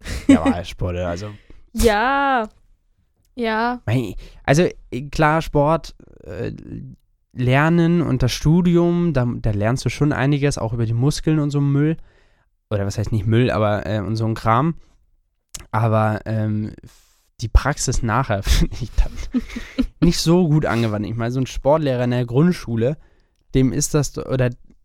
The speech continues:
Speaker 1: das vollkommen wurscht, was der in der, ähm, was der im Studium gelernt hat. Das braucht er ja in der Schule nie wieder. Der wirft einen Ball rein, so ungefähr,
Speaker 2: Ja,
Speaker 1: und
Speaker 2: das
Speaker 1: dann
Speaker 2: auf
Speaker 1: geht
Speaker 2: jeden
Speaker 1: los.
Speaker 2: Fall, aber lernen müssen sie's halt trotzdem.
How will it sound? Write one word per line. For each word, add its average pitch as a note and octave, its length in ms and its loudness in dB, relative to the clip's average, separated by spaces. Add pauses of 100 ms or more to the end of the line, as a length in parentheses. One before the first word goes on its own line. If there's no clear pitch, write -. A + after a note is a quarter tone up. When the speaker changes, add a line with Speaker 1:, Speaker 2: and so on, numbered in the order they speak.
(420)
Speaker 1:
das - 260 -4
vollkommen D#3 1040 0
wurscht, E3 320 2
was C3 160 -2
der C3 240 0
in B2+ 140 -2
der, B2 320 -2
ähm, A#2 460 -2 (680)
was B2 180 -2
der C3 100 0
im B2+ 80 0
Studium D#3 420 0
gelernt B2+ 420 0
hat. A#2 180 -6
Das - 120 -12
braucht - 320 -4
er B2 80 -2
ja A#2+ 120 -2
in A#2+ 100 -4
der A#2 120 -4
Schule C#3+ 340 -4
nie D3 300 -4
wieder. C3+ 380 -6 (240)
Der B2+ 160 -4
wirft C#3 260 -2
einen C#3 160 -2
Ball A#2 260 0
rein, E3 360 0
so E3+ 100 -4
ungefähr, E3 460 -4
Speaker 2:
Ja, F3 80 2
Speaker 1:
und E3+ 60 -2
Speaker 2:
das G3+ 140 0
Speaker 1:
dann A3 80 -2
Speaker 2:
auf G#3+ 40 0
Speaker 1:
geht E3 80 -4
Speaker 2:
jeden G#3+ 140 2
Speaker 1:
los. A2 160 0
Speaker 2:
Fall, A3 280 0
aber F#3+ 200 -2
lernen G#3+ 340 -2
müssen A3+ 240 -4
sie's A3 180 -10
halt G3+ 200 -8
trotzdem. - 580 -12